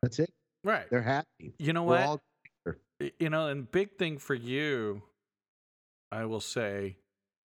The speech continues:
Speaker 2: it's not just seeing everybody sitting around talking and having a good time, but it's seeing your mom enjoying having everyone over.
Speaker 1: Yes. And not having to worry about what's going on in the kitchen, making sure everybody's happy.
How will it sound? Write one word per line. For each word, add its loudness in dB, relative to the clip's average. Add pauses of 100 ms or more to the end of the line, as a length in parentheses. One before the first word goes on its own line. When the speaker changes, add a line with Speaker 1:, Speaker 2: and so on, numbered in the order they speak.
Speaker 2:
it's -6
not -4
just -6
seeing -4
everybody -2
sitting -6
around -4
talking -8
and -6
having -4
a -4
good -8
time, -6 (960)
but -4
it's -8
seeing -4
your -4
mom -2 (640)
enjoying -4
having -4
everyone -4
over. -8 (840)
Speaker 1:
Yes. -6 (200)
And -2
not 0
having -2
to -4
worry 0
about -2
what's -6
going 0
on -2
in -2
the -2
kitchen, 0
making -2
sure 0
everybody's -2
happy. 0